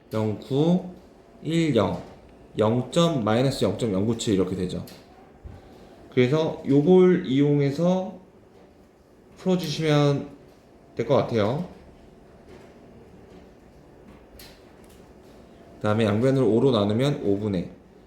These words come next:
자, 숫자가 이쁘진 않지만 요대로 한번 써볼게요. 그 양변에 백을 나눠주고 여기는 이분의 일이죠. 양변에다가 로그를 취해볼게요.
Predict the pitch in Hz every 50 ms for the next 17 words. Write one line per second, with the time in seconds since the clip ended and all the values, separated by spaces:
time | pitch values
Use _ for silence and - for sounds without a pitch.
0 | - - - - - - 117 - - - - 208 202 196 196 185 196 180 - 208
1 | 185 202 190 170 131 113 - - - 139 147 170 180 175 - - - - 120 120
2 | 120 143 139 135 131 120 117 101 - 127 123 123 113 - - 95 87 87 - -
3 | - - - - - - - - - - - - - - - - - - - -
4 | - - - - - - - - - 127 120 127 143 160 170 165 160 - - 117
5 | 123 139 156 135 110 107 120 123 117 113 104 - 107 113 139 151 - - - 117
6 | 113 113 113 135 131 131 127 120 113 113 - - - - - - - - 113 117
7 | 123 135 151 147 143 147 170 180 175 127 131 135 160 180 180 - - - - -
8 | - - - - - - - - 127 117 113 123 143 170 165 156 147 151 139 123
9 | 107 110 120 135 147 165 156 143 147 - 131 117 104 98 - - 104 104 113 135
10 | 147